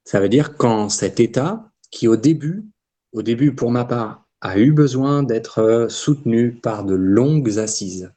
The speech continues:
par de longues, euh, concentrations de l'esprit avec, euh, les jambes croisées et les yeux fermés, effectivement. Cet état, en fait, a été finalement, au bout d'un moment, identifié,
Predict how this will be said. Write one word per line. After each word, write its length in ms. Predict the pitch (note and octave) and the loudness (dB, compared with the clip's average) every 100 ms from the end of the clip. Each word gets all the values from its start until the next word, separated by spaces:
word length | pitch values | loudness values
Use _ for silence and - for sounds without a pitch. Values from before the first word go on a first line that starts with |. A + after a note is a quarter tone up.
| _ - | _ -12
par 160 | F2 | -8
de 80 | F#2 | -2
longues, 800 | F#2 F#2+ G#2 C3 C3+ B2 A#2 B2+ - _ _ _ _ _ _ _ _ _ _ - | 0 2 2 4 4 2 -2 -6 -10 _ _ _ _ _ _ _ _ _ _ -4
euh, 640 | G#2+ F#2+ F#2 F2 F2 D#2+ - - | -2 0 0 2 2 0 -4 2
concentrations 960 | D3 C#3+ D3 C#3 C3 B2+ C3+ C3 C3 | 2 2 -2 -4 -6 -4 -4 0 0
de 120 | A#2+ | 0
l'esprit 680 | G2+ G#2 - - B2+ B2+ C3 | 0 -2 -4 -2 0 2 2
avec, 540 | - G2+ F#2+ A2 B2+ B2+ | 0 -2 2 2 2 0
euh, 140 | A#2 A2 | 0 2
les 140 | G#2+ | 0
jambes 240 | A2+ A#2 | 0 -2
croisées 720 | A#2+ A2+ G#2+ G#2 B2 C3 C3+ | -2 0 0 2 4 4 2
et 60 | G#2+ | -2
les 220 | G2 F2+ | -2 -2
yeux 80 | A2 | -4
fermés, 420 | A2 G2+ G2 C3 | -2 -2 0 2
effectivement. 720 | D#3+ - F#2 - G2+ B2 F#3+ - _ _ _ _ - _ _ | 2 0 -6 -8 -4 -2 -4 -8 _ _ _ _ -20 _ _
Cet 260 | - A2 - | -2 0 2
état, 300 | A#2 C#3+ D#3+ | 0 2 0
en 100 | B2+ | -2
fait, 340 | - D3 - - | 0 0 -2 -8
a 160 | G#2+ G2+ | -4 -4
été 240 | - C#3+ | 0 0
finalement, 540 | - B2 A2+ A2+ B2+ B2+ | 0 -8 -6 -4 -2 -2
au 60 | |
bout 160 | G#2+ A2 | -4 -2
d'un 140 | A2 | -2
moment, 420 | A2 A#2 B2 B2 - _ _ _ _ _ _ _ _ _ _ _ - | 0 0 0 -2 -6 _ _ _ _ _ _ _ _ _ _ _ -4
identifié, 800 | C#3 B2 - - - - B2 | 0 0 -2 -10 -10 -4 -4